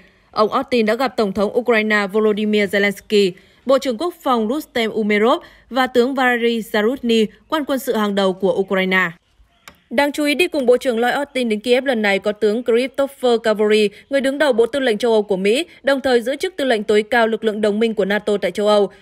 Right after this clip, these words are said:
Đây là chuyến thăm đầu tiên của ông Cavoli tới thủ đô Ukraine kể từ xung đột vũ trang Nga-Ukraine nổ ra vào tháng hai năm hai nghìn không trăm hai mươi hai. Chuyến thăm của Bộ trưởng Austin và tướng Cavoli được cho là gửi thông điệp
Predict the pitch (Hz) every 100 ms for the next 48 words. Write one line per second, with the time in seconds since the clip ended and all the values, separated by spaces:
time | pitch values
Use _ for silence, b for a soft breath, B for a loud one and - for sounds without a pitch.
0 | B 269 330 269 247 240 302 247 220 262
1 | 247 202 202 220 220 214 214 214 214 -
2 | 196 214 269 202 214 208 214 208 202 208
3 | 202 196 B - 233 247 240 311 269 220
4 | 208 285 277 233 226 214 214 220 214 208
5 | 202 202 190 233 226 196 185 196 220 214
6 | 202 202 196 175 202 196 202 196 196 190
7 | 175 b b b b - 311 381 349 302
8 | 226 226 240 208 262 - 247 208 220 202
9 | 208 233 240 220 220 220 214 202 B 240
10 | 277 320 311 262 208 214 180 262 233